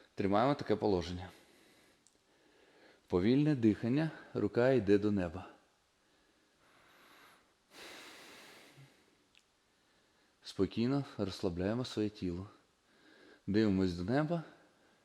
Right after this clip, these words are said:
і насолоджуємось тим моментом перебування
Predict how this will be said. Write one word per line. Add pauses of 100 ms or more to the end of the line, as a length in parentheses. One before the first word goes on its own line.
(960)
і (120)
насолоджуємось
тим (140)
моментом (800)
перебування